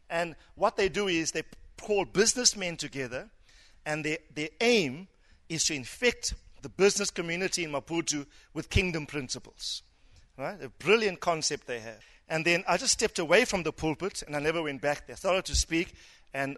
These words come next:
by prophecy, and the Lord took over. And by one o'clock, I knew, not by, by an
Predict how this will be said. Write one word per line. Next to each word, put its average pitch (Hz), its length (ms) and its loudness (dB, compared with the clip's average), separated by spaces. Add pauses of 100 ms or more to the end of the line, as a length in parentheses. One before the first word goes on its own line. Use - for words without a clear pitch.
by 143 160 4
prophecy, 143 720 2 (260)
and 123 100 -10
the 127 60 -6
Lord 135 320 0 (140)
took - 240 -8
over. 131 280 -2 (1400)
And 165 360 2
by 160 140 6
one 175 240 4
o'clock, 196 500 2 (360)
I 151 80 -2
knew, 190 360 -2
not 156 280 -8
by, 143 100 0
by 139 160 0
an 156 80 -4